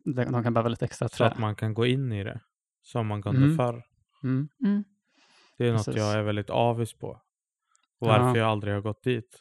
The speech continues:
Speaker 2: För att om man inte kan gå in på Vasaskeppet,
Speaker 1: Vad är det
Speaker 2: så
Speaker 1: då?
Speaker 2: kul är det inte att titta på en båt.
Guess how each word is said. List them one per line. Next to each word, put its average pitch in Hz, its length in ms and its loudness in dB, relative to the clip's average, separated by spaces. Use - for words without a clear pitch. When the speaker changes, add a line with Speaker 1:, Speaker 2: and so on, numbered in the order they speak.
Speaker 2:
För 107 140 -4
att - 320 -10
om 110 100 -4
man 107 120 -2
inte 104 180 -6
kan 123 160 -4
gå 123 120 -2
in 131 280 -2
på - 160 -4
Vasaskeppet, 110 560 -8
Speaker 1:
Vad 120 300 2
är 117 40 2
det 117 80 0
Speaker 2:
så 127 220 8
Speaker 1:
då? 120 60 2
Speaker 2:
kul 104 300 -2
är 101 80 -2
det 104 60 -4
inte 104 160 -6
att 101 60 -12
titta 104 220 -8
på 104 100 -8
en 107 120 -4
båt. 110 260 -4